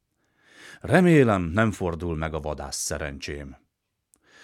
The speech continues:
Netbookom akkumulátora az utolsókat rúgja. Át kell térnem kézi írásra.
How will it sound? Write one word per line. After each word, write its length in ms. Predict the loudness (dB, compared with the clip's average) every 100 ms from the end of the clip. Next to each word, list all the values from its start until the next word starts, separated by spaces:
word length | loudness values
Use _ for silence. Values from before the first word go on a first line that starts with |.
| -20 -20 -20 _ _ -4
Netbookom 640 | -2 0 -2 0 0 0
akkumulátora 680 | -2 -2 0 0 2 2 2
az 120 | 0
utolsókat 760 | -2 -6 -6 -6 -8 -8 -10 -8
rúgja. 500 | -10 -8 -10 -10 _ _ _ _ 2
Át 240 | 2 4
kell 180 | 0 -2
térnem 480 | 0 0 0 -4 -4
kézi 420 | -4 -6 -8 -8
írásra. 680 | -8 -6 -6 -8 -10 -10